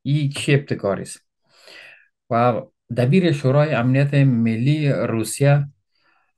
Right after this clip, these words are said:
در تازه ترین مقالش امریکا را متهم کرده که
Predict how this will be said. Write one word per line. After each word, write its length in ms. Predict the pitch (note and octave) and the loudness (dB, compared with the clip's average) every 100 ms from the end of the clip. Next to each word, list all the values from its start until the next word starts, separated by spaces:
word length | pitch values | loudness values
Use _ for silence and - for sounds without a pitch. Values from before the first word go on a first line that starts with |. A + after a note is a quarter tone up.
| _ _ - | _ _ -4
در 300 | A2 A2 G2+ | -2 0 -4
تازه 360 | - A#2 A2 | -4 -4 -4
ترین 340 | G#2 A2+ C3+ C#3 | -4 0 2 4
مقالش 800 | A#2 - A2 B2+ C#3 C#3 - _ _ _ _ _ _ _ _ - | 2 -2 -2 0 0 -2 -10 _ _ _ _ _ _ _ _ -8
امریکا 440 | A2+ G#2+ - C3 | -6 -6 -2 0
را 80 | B2+ | 0
متهم 440 | A#2+ A2+ A2+ B2 | -2 -2 -4 -4
کرده 300 | C3+ C3 B2+ | -2 0 -2
که 420 | B2 B2+ B2 A2+ | -2 -4 -4 -6